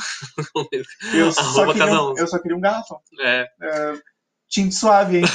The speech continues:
Speaker 2: Tinto suave pro
Speaker 1: <laughs> É,
Speaker 2: Sirico.
Speaker 1: suave pro Juquinha não, tá? Pensem nisso, eu gosto de um Cabernet.
Speaker 2: Mas o que importa é o Sirico.
Speaker 1: É, e voltando então ao nosso tópico, eu esqueci de falar de um filme muito legal, que eu acho que marcou muito nossa infância também, que foi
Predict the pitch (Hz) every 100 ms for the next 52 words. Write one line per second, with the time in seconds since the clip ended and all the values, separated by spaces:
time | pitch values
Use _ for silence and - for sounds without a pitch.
0 | - - 147 202 190 - 190 180 135 127
1 | 185 175 135 139 143 170 151 147 147 175
2 | 131 - 123 131 127 117 156 123 - 107
3 | 104 104 - 123 123 - 131 151 147 175
4 | 170 180 180 190 214 226 151 - - -
5 | - - - _ _ - - - - -
6 | - - 113 113 113 110 123 127 131 139
7 | 147 147 139 135 131 - 147 139 139 135
8 | - - 127 127 127 123 120 120 143 127
9 | 107 120 - _ _ _ _ _ _ _
10 | - 113 - 120 113 120 117 120 123 127
11 | 110 117 107 110 - 110 104 127